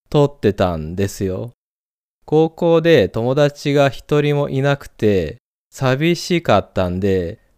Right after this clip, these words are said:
当時ハマっていたエヴァンゲリオンの下敷きを、教室の自分の机の上に置いて、誰かが話しかけてくれるのを待ってたんですよ。結果的には、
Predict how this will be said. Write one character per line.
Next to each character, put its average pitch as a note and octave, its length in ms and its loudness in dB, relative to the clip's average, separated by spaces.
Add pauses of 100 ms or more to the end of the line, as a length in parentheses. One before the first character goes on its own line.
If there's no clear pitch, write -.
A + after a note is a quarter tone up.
(160)
当 F3 180 6
時 C3+ 120 -4
ハ C3+ 200 -4
マ C3+ 140 0
っ C#3 140 -8
て C#3+ 100 -2
い C#3 120 -2
た B2+ 520 2 (160)
エ A#2+ 140 0
ヴ A#2+ 40 -2
ァ E3 280 2
ン F3 60 -4
ゲ E3+ 160 0
リ C3 140 2
オ G#2+ 100 2
ン F#2 60 -2
の F2 80 -2
下 A#2+ 320 0
敷 B2 280 -4
き A2+ 60 2
を、 G2 400 0 (400)
教 E3 320 4
室 - 280 -6
の D3+ 280 4
自 A2+ 240 0
分 D3 320 -2
の D#3 120 0
机 D#3+ 440 0
の D#3+ 180 2
上 D#3+ 220 4
に G2+ 100 0
置 G2 180 2
い G2+ 60 0
て、 G#2 500 0 (320)
誰 D#3+ 360 2
か C#3 200 0
が D3 220 4
話 B2+ 360 -2
し - 40 -14
か D3 160 0
け C#3 100 -2
て A#2+ 100 -4
く B2+ 140 -4
れ C3 140 2
る D3 80 4
の C3 180 2
を B2 340 0 (300)
待 C#3+ 320 0
っ - 120 -20
て F#2+ 140 0
た E2 180 -4
ん D#2+ 80 -12
で G#2+ 120 -4
す - 140 -6
よ。 A2+ 260 -6 (500)
結 D3 260 -4
果 F3+ 140 2
的 F#3 260 -2
に E3+ 120 0
は、 C3 480 2